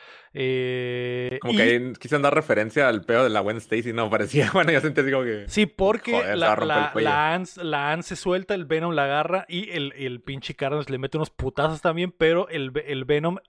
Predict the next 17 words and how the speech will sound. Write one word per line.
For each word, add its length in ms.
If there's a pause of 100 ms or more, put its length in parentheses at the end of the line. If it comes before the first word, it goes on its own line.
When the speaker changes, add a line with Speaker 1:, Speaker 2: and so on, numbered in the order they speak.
(160)
Speaker 1:
r-, 220
mientras 380
recibe 420
las 220
diecisiete 600
puñaladas 600
en 80
la 80
espalda, 420
está 240
usando 400
su 160
poder 320
de 120
mano 320
de 80
tripa 420